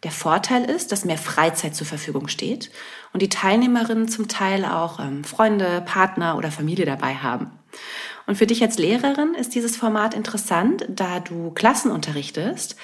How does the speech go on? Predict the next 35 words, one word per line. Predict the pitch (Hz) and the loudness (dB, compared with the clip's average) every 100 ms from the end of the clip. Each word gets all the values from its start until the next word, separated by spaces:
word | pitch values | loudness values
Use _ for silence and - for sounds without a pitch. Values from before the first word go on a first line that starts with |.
| - - - | -16 -16 -4
aber | 202 208 | 2 4
den | 214 208 | 4 2
Prozess | - 226 - 240 240 | -4 -2 2 2 2
nicht | 220 - | 0 -2
ganz | 190 196 226 | 0 4 4
so | 202 | 2
tief | - - 185 175 | 0 0 -2 -4
führst, | - - - - 202 156 | -6 -6 -6 -8 -8 2
weniger | 196 226 220 180 | 6 8 8 6
im | 170 | 2
Fokus | - - 240 233 147 - | -2 -2 -2 -2 -6 -6
stehst | - 139 202 - - - - - - | -4 -2 -2 -4 -10 -14 -16 -16 -2
und | 202 180 | 0 6
weniger | 214 214 190 180 | 8 8 6 2
Raum | 175 185 185 143 | 2 2 2 -2
halten | 131 127 135 | -6 -6 -8
musst. | 127 - - - - _ _ _ | -6 -10 -12 -14 -20 _ _ _
Auch | 170 | -2
die | - - | 2 2
Organisation | 175 180 175 175 - - 208 226 | 2 0 -2 -4 -4 2 4 4
und | 214 190 | 2 -2
die | |
Verantwortung | 165 156 - 190 202 - 147 147 - 156 | -4 -2 2 2 2 -2 -6 -8 -10 -12
kann | - 156 147 | -8 -6 -2
weniger | 143 139 139 | -2 -4 -6
sein. | 151 151 - - _ - - - - - - | -6 -8 -10 -14 _ -20 -20 -20 -20 -20 -10
Das | 185 - | -4 0
Hotel | 220 - 214 254 | 0 4 4 6
übernimmt | 220 214 214 | 4 2 2
meist | 180 180 180 180 - - | 2 2 2 0 -4 -6
die | 160 | -2
Buchung | 233 269 - 233 214 | 0 0 2 2 2
und | 175 | -2
die | 175 | -6
Kommunikation. | - 156 151 147 147 139 135 151 151 | -4 -2 -2 -4 -6 -6 -6 -8 -12